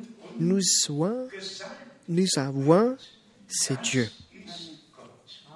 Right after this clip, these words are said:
Lequel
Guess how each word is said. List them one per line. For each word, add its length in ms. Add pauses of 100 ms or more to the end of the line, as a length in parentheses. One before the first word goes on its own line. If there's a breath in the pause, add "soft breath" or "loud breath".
(1900 loud breath)
Lequel 600